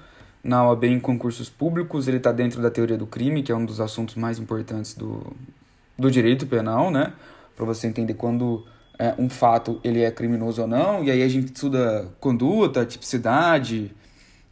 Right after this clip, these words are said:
culpabilidade, é, todos esses temas. E dentre um desses, desses temas, dessa,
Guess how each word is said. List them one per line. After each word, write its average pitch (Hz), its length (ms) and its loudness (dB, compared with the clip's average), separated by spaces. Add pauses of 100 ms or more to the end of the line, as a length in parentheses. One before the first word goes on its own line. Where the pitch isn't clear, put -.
(100)
culpabilidade, 131 1120 0 (340)
é, 123 200 0
todos 139 280 -2
esses 131 220 -4
temas. 156 640 0 (400)
E - 120 -4
dentre 165 600 2 (140)
um 156 200 4
desses, 131 340 -2 (420)
desses 117 280 -2
temas, 117 300 0
dessa, 113 360 -4